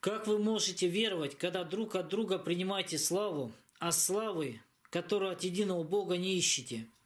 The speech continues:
Тогда прозрение ума вашего подвергнет вас в шок. "Да куда же вы шли столько лет?"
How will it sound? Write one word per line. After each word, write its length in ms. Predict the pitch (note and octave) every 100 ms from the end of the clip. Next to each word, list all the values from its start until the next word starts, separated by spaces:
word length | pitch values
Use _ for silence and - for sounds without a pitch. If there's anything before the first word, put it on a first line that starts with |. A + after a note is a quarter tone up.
| _ _ _ _ _ _ _ _ - _ _ _ - - -
Тогда 380 | D#3+ C#3+ G3+ G#3
прозрение 540 | G3 F3+ F#3 G#3+ F#3+
ума 280 | F3 G3+ G#3+
вашего 380 | F3 - D#3 C3+
подвергнет 760 | - E3+ D3+ E3+ G#3 F3+ E3
вас 260 | D#3+ C#3+ -
в 60 | -
шок. 420 | - E3+ C3 - _ _ _ - - -
"Да 140 | E3+
куда 340 | F3 F#3 A3+
же 140 | A3 G#3+
вы 120 | G3+
шли 220 | - A3
столько 360 | G3+ - F3 F#3
лет?" 340 | F3 D3+ -